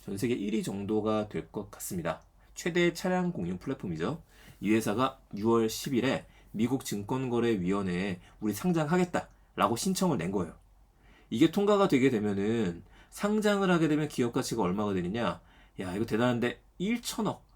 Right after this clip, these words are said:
천억 달러를 넘길 것으로 지금 전망이 되고 있습니다. 천억 달러. 천억 달러면은 이 계산해보게 되니까 이게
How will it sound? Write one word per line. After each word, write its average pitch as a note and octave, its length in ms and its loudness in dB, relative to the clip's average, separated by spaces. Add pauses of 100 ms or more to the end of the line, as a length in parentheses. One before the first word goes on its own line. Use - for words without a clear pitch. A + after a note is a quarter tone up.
(260)
천억 B3 360 -2
달러를 F#3 420 4
넘길 D3+ 560 2
것으로 C#3 520 2
지금 G#2+ 260 -4
전망이 C#3 460 0
되고 G2+ 160 2
있습니다. F2 560 -4 (1120)
천억 - 320 -14
달러. - 260 -12 (360)
천억 G#3 220 2
달러면은 C3+ 540 6
이 G#2+ 80 0
계산해보게 A2+ 480 0
되니까 F#2+ 480 0
이게 F#2 200 -2